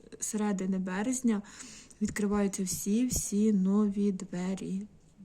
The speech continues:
Хочемо, віримо, хочемо, ні. Це вже в кожного справа. От. Але я вам кажу так, як воно є. До речі, в когось ще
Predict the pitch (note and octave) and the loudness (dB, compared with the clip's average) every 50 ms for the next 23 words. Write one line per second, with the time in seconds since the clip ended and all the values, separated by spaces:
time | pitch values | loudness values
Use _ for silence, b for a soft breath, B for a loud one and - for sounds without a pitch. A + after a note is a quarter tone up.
0 | - - - - - - _ - - B B B B B B B B B B B | -20 -20 -20 -20 -20 -20 _ -20 -20 B B B B B B B B B B B
1 | B B B B - - - B3+ C4 C4+ C#4+ - - - C4+ B3+ B3 B3 A#3 A3+ | B B B B -20 -8 -2 2 2 4 4 2 2 4 6 6 6 6 6 2
2 | - G#3 G3 F#3 F#3+ G#3+ G3+ G3+ F#3+ G3 G3+ A3+ A#3 B3+ B3+ B3+ - - - - | 0 -2 -2 0 0 2 2 2 2 2 2 2 2 2 0 -4 -10 -18 -10 -4
3 | G3+ G3 G3+ G3+ - - A#3 A3 A3+ - - - G#3+ G#3 G3+ F3+ G3 - - A3 | -4 -4 -2 -2 -2 0 2 4 8 8 8 8 8 6 2 0 -2 -4 -4 -2
4 | A3+ A3+ A3 A3 G3+ - - G3 G3+ G3+ G#3 G3+ G3+ G3+ G#3 G3+ G3 - - - | -2 0 0 -2 -2 -2 -2 -2 0 2 2 2 4 2 2 0 0 -4 -10 -16
5 | _ - - G3+ - - - A3+ G3+ F#3 - - - - - - - _ - G3+ | _ -12 -8 -6 -6 -6 -4 -2 -2 -2 -2 -4 -8 -12 -14 -16 -20 _ -4 -2
6 | G3+ F#3+ F3+ F3+ - - - - G#3 G#3+ G#3+ G#3 F#3+ F3+ F#3+ - - - G3+ G3+ | 0 0 -2 -4 -8 -16 -10 -4 -2 0 0 2 0 -2 -4 -8 -10 -4 -2 0
7 | G3+ G3 F#3+ F#3 F#3 F#3+ - G#3+ A#3 A#3+ B3+ B3 - - F#3 F#3 - - G3 - | 0 0 0 -2 -2 -2 -2 -2 -2 -2 -4 -8 -8 -8 -10 -10 -8 -10 -12 -8
8 | - G#3 G#3 G#3 G#3 G3+ F#3 F#3 - - - G3 F#3+ B3 B3 A3 F#3 F3 E3 E3+ | -2 2 2 2 2 2 0 -2 -6 -6 -4 -2 0 0 0 0 0 -2 -4 -6
9 | - G3+ F#3 - - - C4 C4+ C#4 B3+ - - A3+ | -6 -8 -8 -10 -6 -4 -2 -2 0 -2 -2 -2 -4